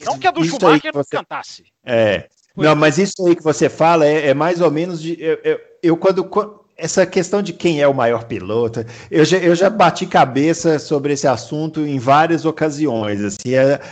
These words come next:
Speaker 2: até que eu cheguei a uma conclusão que me deixou mais confortável, que é o seguinte: existe um nível de multicampeões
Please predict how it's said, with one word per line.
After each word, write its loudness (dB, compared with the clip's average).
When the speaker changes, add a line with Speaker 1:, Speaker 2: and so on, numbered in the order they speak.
Speaker 2:
até 4
que -2
eu 2
cheguei 2
a 6
uma 0
conclusão 0
que -8
me -6
deixou 0
mais -2
confortável, -4
que 0
é 4
o 4
seguinte: -6
existe 0
um -2
nível 0
de -4
multicampeões -2